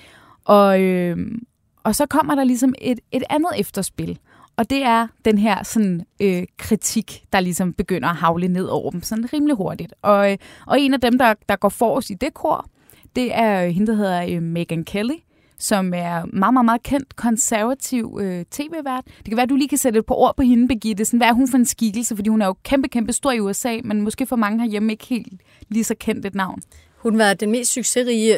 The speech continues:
Speaker 2: øh, vært på Fox News i en årrække, blev verdensberømt, øh,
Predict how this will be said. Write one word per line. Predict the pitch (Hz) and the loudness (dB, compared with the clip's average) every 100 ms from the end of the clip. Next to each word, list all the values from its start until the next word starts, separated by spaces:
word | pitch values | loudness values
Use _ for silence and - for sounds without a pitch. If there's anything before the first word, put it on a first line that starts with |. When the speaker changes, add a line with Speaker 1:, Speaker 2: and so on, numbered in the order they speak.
| 190 | 2
Speaker 2:
øh, | 175 170 165 156 - | 0 0 -2 -6 0
vært | 175 208 - | 0 0 0
på | 220 | 0
Fox | - - 247 - | 0 -2 -2 0
News | 233 208 202 - | -2 -2 -4 -4
i | 208 | -4
en | - | 0
årrække, | 196 220 185 175 196 208 - - _ - | 0 2 0 0 0 -6 -6 -20 _ 0
blev | 208 170 _ | 2 2 _
verdensberømt, | 160 190 226 240 208 190 185 - - | 0 4 4 2 0 0 -2 -6 -6
øh, | 190 208 | -2 -2